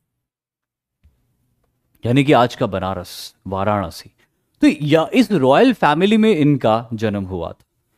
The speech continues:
जब इनकी लाइफ आगे बढ़ी, एक राजकुमार की तरह इनका अपब्रिंगिंग होता है। At the age of thirty years,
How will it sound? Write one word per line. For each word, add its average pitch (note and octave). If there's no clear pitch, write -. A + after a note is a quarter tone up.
जब D#3+
इनकी C#3+
लाइफ C#3
आगे B2+
बढ़ी, C3
एक B2+
राजकुमार B2+
की C3
तरह A#2
इनका A#2
अपब्रिंगिंग A2+
होता G#2
है। B2+
At F3
the F3+
age F#3+
of A3
thirty C3
years, D#2+